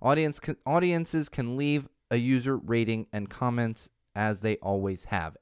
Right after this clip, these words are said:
end quote. Oh, yeah, that upsets me. Like Amazon. We're, we'll talk about that next episode. Remind me, Bridget. I wanna get into that. Uh, maybe we'll, and we'll maybe lump it in with Amazon, too. Uh, so that's what's happening in Rotten Tomatoes.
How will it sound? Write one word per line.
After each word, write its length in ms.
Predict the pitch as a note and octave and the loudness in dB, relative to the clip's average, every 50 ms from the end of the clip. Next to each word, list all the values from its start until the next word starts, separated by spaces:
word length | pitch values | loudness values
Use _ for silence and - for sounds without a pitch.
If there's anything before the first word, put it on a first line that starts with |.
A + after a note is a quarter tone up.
| - | -4
end 140 | A#2+ A#2 G2+ | -4 -4 -4
quote. 240 | - - D#2+ - _ _ _ _ _ _ _ _ _ _ _ _ _ _ _ _ _ _ _ _ _ _ _ _ - _ _ _ _ _ _ _ _ - - _ _ _ _ _ _ _ _ _ _ _ _ _ _ _ _ _ _ _ _ _ _ _ _ _ _ _ _ _ _ _ _ _ _ - | -4 -8 -10 -10 _ _ _ _ _ _ _ _ _ _ _ _ _ _ _ _ _ _ _ _ _ _ _ _ -20 _ _ _ _ _ _ _ _ -20 -20 _ _ _ _ _ _ _ _ _ _ _ _ _ _ _ _ _ _ _ _ _ _ _ _ _ _ _ _ _ _ _ _ _ _ -2
Oh, 500 | G#2 G#2 G#2 G#2 G#2 G2+ G2+ G2 F#2+ F#2 F#2+ | 0 2 4 4 4 4 4 4 2 0 0
yeah, 520 | A2 B2+ C3+ C#3 C#3 C#3 C#3 C3+ C3+ C3 - - | 2 4 6 6 8 8 8 8 6 6 2 2
that 160 | - C3+ C3 | 2 4 4
upsets 400 | B2 - - - A2+ G#2 - - | 4 2 4 2 2 2 2 -2
me. 140 | G#2+ G2+ F#2 | -6 -6 -4
Like 180 | G#2+ A2+ A2 A#2 | -2 -2 0 2
Amazon. 540 | B2 B2 C3 C3+ A#2+ A#2 G#2 F#2+ F#2 F2 - - _ _ - - | 2 2 2 2 0 0 -2 -2 -2 -6 -8 -14 _ _ -10 -2
We're, 180 | A#2+ D3+ E3 | 2 2 2
we'll 140 | E3 E3+ E3+ | 4 2 4
talk 180 | E3 E3+ D#3 C#3 | 6 6 4 8
about 220 | C3 C3 B2 - | 8 8 8 8
that 160 | B2+ A#2 A2 | 6 4 6
next 240 | A2+ A2+ - - - | 4 2 0 2 2
episode. 380 | A#2 F#2+ G#2+ G2+ - G#2+ G2 G#2+ | 2 2 2 -2 -2 -2 0 0
Remind 280 | A#2 B2 B2 A#2+ A#2+ | 2 2 2 2 2
me, 80 | A2+ A2 | 2 0
Bridget. 340 | G2 G#2+ G2+ F2 G2+ F#2+ - | 4 4 2 2 2 -2 2
I 60 | - A#2 | 2 2
wanna 200 | A#2+ A#2+ A#2+ A2+ | 2 2 0 2
get 160 | G#2+ A#2 A2 | 0 0 0
into 240 | A2 G#2 - - G2 | 0 -2 -2 -2 0
that. 240 | F#2+ F2 E2 - _ - | 0 0 0 -2 _ -4
Uh, 340 | F#2+ G2 F#2+ F2+ E2+ D2 G#1+ - | 0 0 2 2 0 -2 -4 -4
maybe 280 | G2+ A2 A2+ A2+ A2+ | -2 -2 -2 0 -2
we'll, 120 | A2+ G#2+ F#2 | -4 -4 -4
and 120 | G#2+ G#2+ | -4 -4
we'll 100 | A2 G#2+ | -2 -2
maybe 180 | A2 A#2 A#2 G#2+ | -2 -2 -2 -2
lump 300 | G2+ G2+ A2 G#2+ - A2 | -2 -2 -2 0 0 0
it 80 | G2 | 0
in 160 | G2 F#2 F2+ | 0 -2 -2
with 160 | F2+ E2+ - F2+ | -4 -6 -6 -6
Amazon, 460 | F2 F2 F2 F2 D#2 E2 D2+ D#2 - | -8 -6 -8 -8 -10 -12 -14 -14 -12
too. 200 | - F2+ D#2+ D2+ _ - - - - - - - _ - | -10 -10 -10 -10 _ -20 -20 -20 -20 -20 -20 -20 _ -2
Uh, 120 | G#2 A2+ A2+ | 0 0 0
so 180 | - - E3+ D#3+ | 0 2 6 8
that's 180 | F3+ F#3 F3 - | 8 8 6 4
what's 120 | D3 B2+ | 0 2
happening 280 | D3 B2 A#2 A#2 A2+ G#2+ | 2 0 2 0 0 0
in 60 | G#2 | 2
Rotten 220 | G#2 G2 E2+ G2 | 2 2 2 0
Tomatoes. 520 | G#2+ G2 F#2 F#2 E2+ F2 F2+ F2 - - | -4 -4 -4 -2 -2 -4 -4 -4 -6 -12